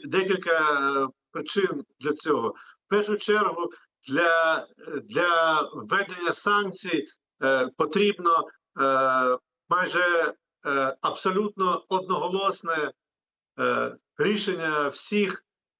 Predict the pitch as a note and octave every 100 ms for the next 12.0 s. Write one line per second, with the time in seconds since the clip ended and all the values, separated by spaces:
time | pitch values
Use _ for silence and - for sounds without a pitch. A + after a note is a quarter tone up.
0 | - C#3 C3 C3 - G#3+ F#3+ - F#3 F3+
1 | F#3+ F3+ D3+ - _ _ - D#3+ F#3+ A#3+
2 | B3 - E3+ D#3+ D#3 D#3+ E3 D#3 D3+ _
3 | E3+ E3+ D3+ G3 G3 F#3 E3+ D#3 D3 D#3+
4 | F#3+ G3 F3+ C3+ F3 E3+ - _ _ _
5 | _ _ _ D#3+ F3 F#3 F#3 E3+ E3 E3
6 | D#3 D3 C#3 C#3 - _ - G3 G3 E3+
7 | - - - - G3 F#3 E3+ - _ _
8 | _ C#3 - F#3 A#3 A#3 G3+ F#3 F3+ -
9 | - - _ - C3+ C3 D#3+ D#3+ G#3 F3
10 | - G#3 G#3 G#3 F3 D#3+ D3 - - G3+
11 | F#3+ D3+ E3 F#3 - - G#3 F#3+ E3+